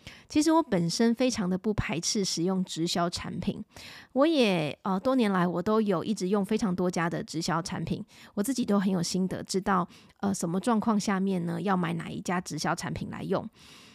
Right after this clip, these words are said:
但是，当对方这样跟我说的时候，意思是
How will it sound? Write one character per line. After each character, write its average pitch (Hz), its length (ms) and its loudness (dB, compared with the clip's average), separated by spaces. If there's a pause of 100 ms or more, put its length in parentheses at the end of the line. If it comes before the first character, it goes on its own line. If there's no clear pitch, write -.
(340)
但 226 320 0
是， - 600 0 (1080)
当 285 280 2 (280)
对 269 100 4
方 254 180 4
这 254 80 2
样 220 140 2
跟 220 140 2
我 180 100 2
说 196 180 0
的 190 120 0
时 165 160 -2
候， 175 280 2 (220)
意 262 160 4
思 240 200 0
是 233 380 2